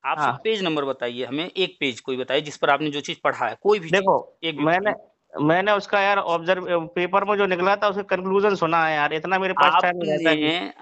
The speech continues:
Speaker 1: आपने सिर्फ Facebook पर मूर्खों के पोस्ट पढ़े हैं और वही
Speaker 2: अच्छा, आप
Speaker 1: आप रिपीट कर रहे हैं। हम
Speaker 2: हाँ, तो आप
Speaker 1: क्या है,
Speaker 2: बताइए फिर।
Speaker 1: उसमें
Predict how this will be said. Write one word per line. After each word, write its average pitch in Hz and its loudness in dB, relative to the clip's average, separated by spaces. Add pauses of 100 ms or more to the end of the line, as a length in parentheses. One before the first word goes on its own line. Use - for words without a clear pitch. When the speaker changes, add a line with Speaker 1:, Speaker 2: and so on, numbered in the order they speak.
Speaker 1:
आपने 135 -4
सिर्फ - -16
Facebook 143 -2 (100)
पर 165 2
मूर्खों 147 0
के 160 -4
पोस्ट - -2
पढ़े 113 -2
हैं 110 -10 (1000)
और 180 4
वही 147 4
Speaker 2:
अच्छा, 170 4
आप 180 4
Speaker 1:
आप 165 2
रिपीट 175 -6
कर 147 2
रहे 131 -2
हैं। 123 -12 (340)
हम 165 4
Speaker 2:
हाँ, 170 4
तो 190 2
आप 196 2
Speaker 1:
क्या 196 -2
है, - -2
Speaker 2:
बताइए 202 -2
फिर। 185 -10 (300)
Speaker 1:
उसमें 185 2